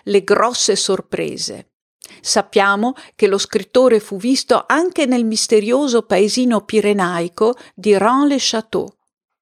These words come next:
Avrebbe fatto più volte visita a Marie de Narnaud, la perpetua del parroco Saunière.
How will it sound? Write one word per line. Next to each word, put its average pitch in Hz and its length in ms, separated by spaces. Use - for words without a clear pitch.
Avrebbe 196 460
fatto 214 420
più 330 220
volte 185 520
visita 208 600
a 202 180
Marie 208 320
de 220 120
Narnaud, 190 540
la 185 160
perpetua 220 720
del 202 260
parroco 185 600
Saunière. 190 680